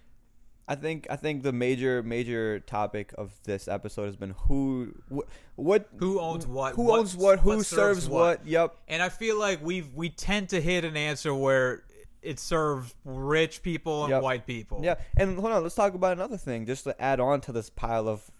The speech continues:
Speaker 1: fuck capitalism and shit.
Speaker 2: <laughs>
Speaker 1: So, <clears throat> you know a little bit more about this, but Nike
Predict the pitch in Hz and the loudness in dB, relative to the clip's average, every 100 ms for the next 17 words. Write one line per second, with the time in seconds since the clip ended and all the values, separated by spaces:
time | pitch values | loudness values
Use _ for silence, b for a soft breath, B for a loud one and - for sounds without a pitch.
0 | - - 120 - - - - - 120 123 | -20 -6 -6 -6 -16 -20 -14 -4 -2 -2
1 | 127 104 101 98 - 110 127 - B B | -2 -4 -4 -4 -2 -2 -4 -6 B B
2 | B B - 170 156 143 143 - - - | B B 0 4 4 4 -2 -10 -20 -20
3 | - 220 202 139 101 147 160 151 143 131 | -6 -2 -2 -2 -4 -2 0 2 2 0
4 | 127 123 156 135 127 - 117 107 - - | 0 0 0 -2 -6 0 2 2 -2 -16
5 | - 120 131 151 135 123 120 | -10 -2 0 0 -4 -4 -6